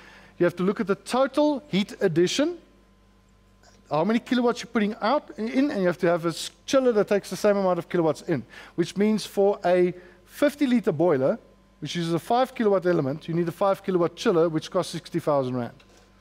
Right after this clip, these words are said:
opposed to the thirty thousand rand for the evaporative cooler that can handle anything up to hundred and sixty-eight kilowatts. It's a no-brainer. You're not gonna use a chiller. Okay, you're using the evaporative cooler. Only place where evaporative coolers are a little bit of an issue is in,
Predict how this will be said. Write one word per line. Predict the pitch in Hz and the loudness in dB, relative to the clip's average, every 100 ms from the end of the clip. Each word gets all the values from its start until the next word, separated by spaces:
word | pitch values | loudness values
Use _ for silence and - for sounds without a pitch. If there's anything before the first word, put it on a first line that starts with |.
| _ - - | _ -18 -6
opposed | 160 - 190 175 | -4 0 0 0
to | 185 | -2
the | 170 | -2
thirty | - 196 | -2 -4
thousand | 202 185 175 160 | -2 0 0 0
rand | 156 151 | -2 -2
for | - | -4
the | 147 | -2
evaporative | 139 143 151 135 | 0 -2 -2 -10
cooler | - 226 190 | -6 0 0
that | 165 151 | 0 -2
can | 156 | -2
handle | 151 156 165 | -2 -2 -2
anything | 160 147 151 | -4 -6 -6
up | 160 151 - | -6 -6 -4
to | 151 143 135 - - - - - - | 0 0 -2 -8 -20 -20 -20 -20 -12
hundred | - 160 160 | -4 -2 -2
and | 151 | -4
sixty-eight | - 151 - 170 139 | -6 -6 0 0 0
kilowatts. | - 113 - - - _ _ | -8 -12 -12 -20 -20 _ _
It's | 208 | -2
a | |
no-brainer. | 185 190 160 143 110 | 0 2 0 -2 -4
You're | 131 | -2
not | 190 190 | -2 0
gonna | 190 | -2
use | 170 151 | 0 -2
a | 135 | -4
chiller. | - 113 - _ _ _ _ _ | -6 -6 -10 _ _ _ _ _
Okay, | - 208 | -2 0
you're | 180 | 0
using | 160 156 165 | -2 -2 -2
the | 160 | 0
evaporative | 143 143 - 127 - | 2 2 0 -12 -8
cooler. | 135 113 - - - | -8 -8 -14 -18 -4
Only | 202 | 0
place | 277 269 - | 2 0 2
where | 240 | 0
evaporative | 196 196 226 | 2 0 -4
coolers | - 233 220 190 | -6 -2 0 2
are | 165 | 2
a | |
little | 139 156 220 | 2 2 0
bit | 254 | -2
of | 233 | -2
an | 233 | -4
issue | 214 - 277 294 - - - | -6 -2 0 -2 -6 -20 -2
is | 180 185 | 0 0
in, | 165 185 190 185 202 | -2 -2 0 0 -4